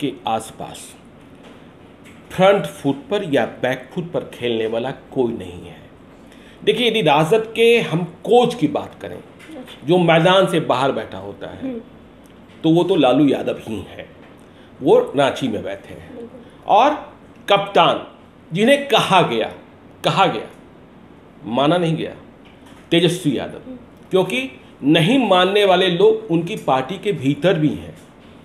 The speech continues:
Speaker 1: तो तेजस्वी यादव बैटिंग करते दिखते हैं, लेकिन उनके साथ बैटिंग करने वाला कोई नहीं है। अब आप कहेंगे, "देखिए, इतनी बड़ी बात मैं क्यों कह रहा हूँ, वे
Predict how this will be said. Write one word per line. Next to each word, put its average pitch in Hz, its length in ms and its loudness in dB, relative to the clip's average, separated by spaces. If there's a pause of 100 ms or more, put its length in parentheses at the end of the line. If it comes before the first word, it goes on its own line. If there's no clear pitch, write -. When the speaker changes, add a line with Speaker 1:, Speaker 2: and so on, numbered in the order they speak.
(340)
Speaker 1:
तो 247 80 6
तेजस्वी 202 680 2
यादव 104 260 -2 (1160)
बैटिंग 180 500 -2
करते 220 340 2
दिखते 147 360 -2
हैं, 90 320 -12 (560)
लेकिन 247 340 0
उनके 240 480 0
साथ 196 420 -2
बैटिंग 147 520 -2
करने 135 280 2
वाला 160 200 -2
कोई 147 500 2
नहीं 101 300 -8
है। 85 260 -14 (960)
अब 165 140 2
आप 185 180 2
कहेंगे, 160 280 2
"देखिए, 151 260 -2
इतनी 143 240 0
बड़ी 127 240 -2
बात 123 360 -2
मैं 120 180 -2
क्यों 160 320 0
कह 117 180 -4
रहा 117 140 0
हूँ, 139 340 -4 (280)
वे 147 360 0